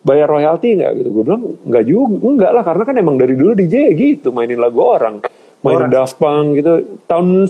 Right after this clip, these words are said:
Speaker 1: tahun dua ribuan deh, lo lihat siapa D J kayak Hoagie bisa mainin Daft Punk. Tapi orang bertanya-tanya itu nggak sih? Nggak, nggak terlalu
Speaker 2: Iya.
Speaker 1: bertanya,
Speaker 2: Nggak,
Speaker 1: karena
Speaker 2: lagi
Speaker 1: orang
Speaker 2: kayak band-bandan juga, Mer. Lo pasti pertama kali ngeband, ya kali langsung bikin lagu sendiri. Pasti ada influence ya kan, bawain la-, cover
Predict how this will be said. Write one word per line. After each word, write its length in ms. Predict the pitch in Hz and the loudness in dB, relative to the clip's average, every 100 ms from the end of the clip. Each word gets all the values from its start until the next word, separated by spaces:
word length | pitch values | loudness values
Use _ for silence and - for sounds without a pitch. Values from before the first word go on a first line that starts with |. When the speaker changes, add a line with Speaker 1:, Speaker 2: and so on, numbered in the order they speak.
| 196 | 0
Speaker 1:
tahun 180 | 214 196 | 0 2
dua 80 | 196 | 2
ribuan 240 | 190 233 | 4 2
deh, 160 | 254 247 | 4 4
lo 80 | 233 | 4
lihat 240 | 208 180 | 2 0
siapa 240 | 170 151 185 | 0 0 -2
D 160 | 143 | -2
J 160 | 127 139 | -2 0
kayak 160 | 147 | 2
Hoagie 320 | 139 143 240 214 | 2 0 0 0
bisa 160 | 147 | -2
mainin 240 | 127 123 117 | 0 0 0
Daft 240 | 101 - | -2 -2
Punk. 240 | 180 143 - - - | -4 -4 -12 -12 -4
Tapi 120 | 165 | 2
orang 160 | 240 262 | 2 2
bertanya-tanya 560 | 208 170 160 160 156 160 | 0 0 -2 -2 -2 -2
itu 160 | 165 | 0
nggak 160 | 214 147 | 0 0
sih? 160 | 202 - _ _ - | -2 -6 _ _ -4
Nggak, 320 | 120 113 139 | -2 -2 -2
nggak 140 | 123 | -2
terlalu 200 | 123 120 120 | 0 0 0
Speaker 2:
Iya. 20 | |
Speaker 1:
bertanya, 340 | 117 156 190 160 160 | 0 0 0 0 0
Speaker 2:
Nggak, 160 | 226 | -2
Speaker 1:
karena 180 | 123 147 | 0 -2
Speaker 2:
lagi 100 | 165 | 0
Speaker 1:
orang 80 | 170 190 - - _ _ - | 0 -2 -6 -16 _ _ -4
Speaker 2:
kayak 160 | 185 | -2
band-bandan 400 | 165 180 180 240 | -2 -2 -2 -2
juga, 180 | 254 160 156 | 0 0 0
Mer. 120 | 226 - _ _ 147 | -4 -8 _ _ -2
Lo 160 | 170 175 | -2 -2
pasti 180 | 214 - | -6 -6
pertama 300 | 240 202 185 | -6 -6 -4
kali 160 | 180 | -6
ngeband, 320 | 175 170 262 196 | -4 -2 -2 -2
ya 100 | 170 | -4
kali 160 | 180 175 | 0 -2
langsung 240 | 165 170 | -2 -6
bikin 160 | 147 151 | -6 -6
lagu 80 | 143 | -6
sendiri. 320 | 143 147 196 | -6 -4 -4
Pasti 220 | - - | -4 -2
ada 140 | 247 202 214 - - - - | 2 2 -2 -10 -20 -20 -8
influence 420 | 202 175 170 202 226 | -4 -4 -2 -4 -2
ya 40 | 175 | -4
kan, 60 | 185 175 | -2 0
bawain 240 | 170 175 | 0 -2
la-, 60 | - | -6
cover 260 | 165 - | -8 -6